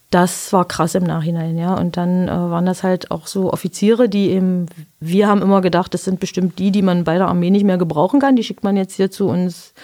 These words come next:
jungen Studentinnen, um die irgendwie auf die Rin-, Linie zu bringen, ja. Ähm, das war schon krass. Oder dann hatten wir so eine Anführerin in unserer Gruppe, die musste mal dafür sorgen, dass in unserer Gruppe alles läuft.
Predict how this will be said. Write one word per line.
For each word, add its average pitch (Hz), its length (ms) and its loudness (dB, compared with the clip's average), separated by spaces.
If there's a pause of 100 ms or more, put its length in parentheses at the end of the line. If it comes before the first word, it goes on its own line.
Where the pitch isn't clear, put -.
(280)
jungen 214 300 4
Studentinnen, 302 880 2
um 233 300 4
die 226 160 2
irgendwie 254 360 2
auf 220 160 -2
die 254 120 0
Rin-, 240 280 4
Linie 247 320 2
zu 254 140 -2
bringen, 233 260 2
ja. 185 160 0 (800)
Ähm, 185 460 2 (340)
das 170 200 -2
war 185 100 2
schon 190 180 0
krass. - 280 -4
Oder 185 180 0
dann 175 160 0
hatten 190 160 -2
wir 196 160 2
so 175 140 0
eine 196 640 2 (100)
Anführerin 247 920 4
in 254 120 2
unserer 240 320 2
Gruppe, 233 260 0
die 196 100 -2
musste 190 260 0
mal 196 120 2
dafür 190 220 0
sorgen, 190 420 4
dass 175 380 -4
in - 160 -2
unserer 185 320 2
Gruppe 190 240 2
alles 160 300 -2
läuft. 160 360 -6